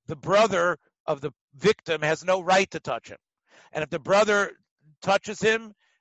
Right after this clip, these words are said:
and injures him, the brother will be punished. The brother will be taken to court and treated as a murderer. And that's, of course,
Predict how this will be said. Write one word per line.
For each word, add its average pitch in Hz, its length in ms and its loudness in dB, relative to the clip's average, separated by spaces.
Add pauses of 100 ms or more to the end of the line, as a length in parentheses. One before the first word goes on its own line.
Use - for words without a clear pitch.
and 139 120 -6
injures 190 400 -4
him, 214 200 2
the 185 100 -4
brother 202 400 0
will 185 160 -6
be 165 160 -6
punished. 143 560 -2 (800)
The 117 80 -18
brother 185 280 0
will 185 100 -6
be 175 100 -6
taken 180 320 0
to 156 80 -12
court 156 420 -4
and 135 140 -14
treated 156 320 -10
as 135 100 -8
a 147 60 -14
murderer. 113 400 -12 (580)
And 139 100 -12
that's, 185 280 2
of 190 140 -10
course, 127 520 -12